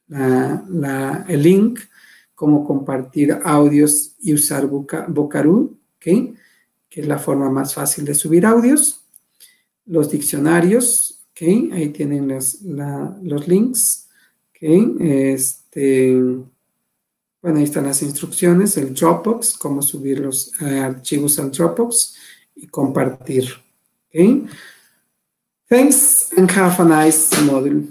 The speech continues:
Ok, ahí tienen este recurso para, este, continuar con el módulo.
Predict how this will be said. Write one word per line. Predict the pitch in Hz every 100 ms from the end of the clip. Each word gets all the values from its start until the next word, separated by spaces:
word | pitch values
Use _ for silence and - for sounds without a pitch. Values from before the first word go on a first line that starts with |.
| -
Ok, | _ 190 254 294 -
ahí | 151 156
tienen | 156 160 151 147 -
este | 214 226 - 226
recurso | 220 - 240 233 - 240 339 -
para, | - 170 175 180 202 -
este, | - 143 131 131 - _ 143 131 131
continuar | 143 131 139 139
con | - 143
el | 131
módulo. | 127 131 131 131